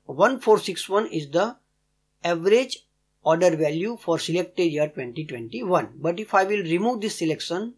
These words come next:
then one six one three is the average sales value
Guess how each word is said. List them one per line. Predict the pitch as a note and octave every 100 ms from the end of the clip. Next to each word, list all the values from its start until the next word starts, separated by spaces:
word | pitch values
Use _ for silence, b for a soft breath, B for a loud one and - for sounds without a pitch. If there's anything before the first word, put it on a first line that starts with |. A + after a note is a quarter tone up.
| -
then | D#3+ E3 D3+
one | E3+ B3+
six | C4 - G#3 -
one | E3 E3 D#3
three | D#3+ A3 - -
is | D#3+ -
the | F3 A3+ D4 _ _ -
average | E3 E3+ G#3+ B3+ C4
sales | - F3+ F3 E3
value | D#3+ E3 G#3+